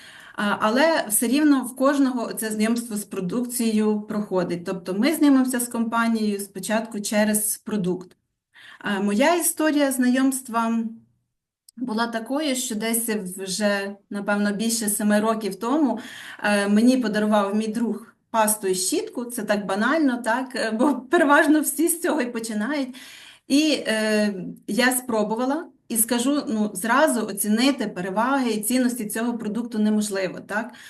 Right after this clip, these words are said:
Але є два фактори, через які ми потім, е, продовжуємо шукати нові продукти, продовжуємо замовляти і пробувати щось нове.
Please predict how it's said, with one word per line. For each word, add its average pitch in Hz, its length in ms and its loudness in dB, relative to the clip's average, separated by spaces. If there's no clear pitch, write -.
Але 226 240 2
є 320 140 4
два 254 200 2
фактори, 247 520 -2
через 208 280 -4
які 214 220 2
ми 254 120 6
потім, 254 400 2
е, 202 100 -4
продовжуємо 247 640 4
шукати 240 500 -4
нові 226 480 -2
продукти, 269 580 -2
продовжуємо 226 640 -2
замовляти 214 640 0
і 208 60 -2
пробувати 226 520 -4
щось 214 280 -6
нове. 180 360 -2